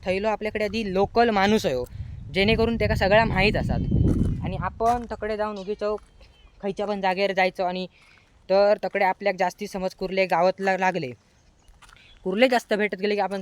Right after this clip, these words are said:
समजायचं ती एक चाळेगत असता, त्याका चाळेगत असा म्हटलं जाता. मग ती आपल्या पाठी लागता, मग आपण नुसते कुर्लेच पकडत राहतो आणि मग हे जाऊन जाऊन म्हणून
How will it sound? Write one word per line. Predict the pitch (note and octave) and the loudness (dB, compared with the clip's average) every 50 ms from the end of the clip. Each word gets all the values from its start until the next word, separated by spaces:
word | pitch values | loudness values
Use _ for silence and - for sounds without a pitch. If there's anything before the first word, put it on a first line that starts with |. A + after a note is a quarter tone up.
| F#3 - | -8 -8
समजायचं | F#3 F3+ F3+ F#3+ F#3+ F#3 F3+ F3 F3 | -8 -4 -2 -2 -2 -2 -4 -4 -2
ती | G3+ | -2
एक | G#3+ G#3+ - _ | -2 -2 2 _
चाळेगत | - F#3+ F#3+ G3 G#3+ G#3+ A3 - | 6 8 8 8 8 8 4 0
असता, | - - - - B2+ | -2 -6 -6 -8 -8
त्याका | - _ _ _ - - - D#3+ F3+ | -8 _ _ _ -20 -20 -10 -10 -6
चाळेगत | - - F3+ F3+ F#3+ G3+ G#3 G#3+ | -2 0 2 2 2 2 0 -2
असा | G#3+ G3+ A3+ | -4 -4 -4
म्हटलं | G#3 G3+ G3 - F#3 G3 | -4 -4 -6 -6 -6 -8
जाता. | F#3+ F3+ E3 D3 F3 G3+ G#3+ - _ _ _ _ _ _ _ _ | -8 -6 -6 -6 -6 -6 -8 -10 _ _ _ _ _ _ _ _
मग | E3+ F#3 F3+ - - | -4 -4 -2 0 2
ती | G#3 | 2
आपल्या | G3+ F#3 - G3+ G3 | 2 2 2 0 0
पाठी | - F#3+ F#3+ - - G#3 | 2 2 0 0 0 -2
लागता, | G3+ F#3+ - - F#3 | -2 -2 0 -2 -2
मग | F#3 F#3 | -2 -4
आपण | F3+ - G3 G3 | -4 -4 -6 -6
नुसते | G3 G3 - - G#3+ - _ _ _ - | -6 -6 -4 -6 -6 -6 _ _ _ -2
कुर्लेच | A#3 A3+ A3 A#3 C4 B3+ - | -2 2 6 6 6 6 4
पकडत | - A3 - G#3+ G#3+ G#3 | 0 0 2 2 2 4
राहतो | G#3 F#3 E3+ D#3 - E3 F3+ G#3 A3 - - - - - - - - - - - - - - - - - - | 4 2 2 2 2 0 0 0 -2 -6 -14 -20 -20 -20 -20 -20 -20 -20 -20 -20 -20 -20 -20 -20 -16 -10 -8
आणि | D#3+ F3 F#3 | -6 -4 -4
मग | F#3+ F#3 F#3 F#3+ F#3 F#3 - - - - - _ - - - - - - - - - | -2 -2 0 0 0 -2 -4 -10 -18 -20 -20 _ -20 -18 -18 -16 -14 -16 -16 -10 -4
हे | D#3+ E3+ F3 | -2 -2 0
जाऊन | E3 F3 E3+ E3+ F3 F3+ F3+ | 2 0 0 0 0 -2 -2
जाऊन | F3 E3+ E3+ F3 E3+ | -2 0 0 0 -2
म्हणून | E3+ E3+ F3 G3 G#3 A3+ A#3+ B3 | -2 -2 -2 0 0 -2 -2 -4